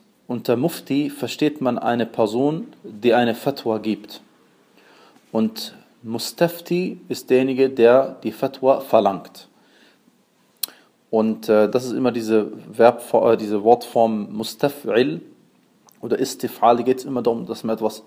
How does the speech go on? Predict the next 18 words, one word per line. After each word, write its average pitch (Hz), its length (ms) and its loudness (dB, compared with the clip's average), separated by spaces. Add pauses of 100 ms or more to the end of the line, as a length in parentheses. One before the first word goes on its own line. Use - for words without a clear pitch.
verlangt - 680 -2
und 107 200 -10
einfordert. 143 840 0 (540)
Und 113 180 -4
der 110 100 6
Mustafti 143 640 -4
fordert 123 420 2
eine 110 240 -2
Fatwa 127 440 -2
vom 110 400 -8
Mufti 107 580 -6 (180)
ein. 90 260 -2 (1120)
Ähm, 113 440 6 (360)
und, - 260 -4
äh, 98 340 -2
Fatwa, 143 920 4 (140)
äh, 101 300 -6
beziehungsweise, 117 1080 2